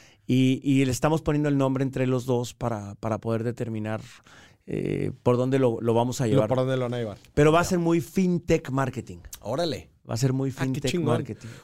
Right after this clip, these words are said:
Speaker 2: Oye, ¿y dónde pueden ver más información? ¿En tus redes? ¿Cómo, cómo estás?
Speaker 1: Arroba F Anzures en
Speaker 2: F
Speaker 1: Instagram,
Speaker 2: Anzures.
Speaker 1: arroba F Anzures,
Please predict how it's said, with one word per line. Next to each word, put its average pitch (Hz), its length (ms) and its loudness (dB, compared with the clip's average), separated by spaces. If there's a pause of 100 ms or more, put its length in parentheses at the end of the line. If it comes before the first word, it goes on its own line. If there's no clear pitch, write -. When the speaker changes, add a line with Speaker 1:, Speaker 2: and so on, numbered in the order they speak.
Speaker 2:
Oye, 170 320 4
¿y 180 60 -4
dónde 190 240 4
pueden 220 240 2
ver 214 100 4
más 196 160 4
información? 185 600 2
¿En 165 120 2
tus 147 160 0
redes? 185 380 6
¿Cómo, 170 400 4
cómo 151 180 0
estás? 208 240 2
Speaker 1:
Arroba 180 380 6
F 208 180 4
Anzures 185 680 4
en 139 180 2
Speaker 2:
F 156 100 6
Speaker 1:
Instagram, 196 480 4
Speaker 2:
Anzures. 254 120 -4 (100)
Speaker 1:
arroba 151 200 6
F 156 140 2
Anzures, 147 640 0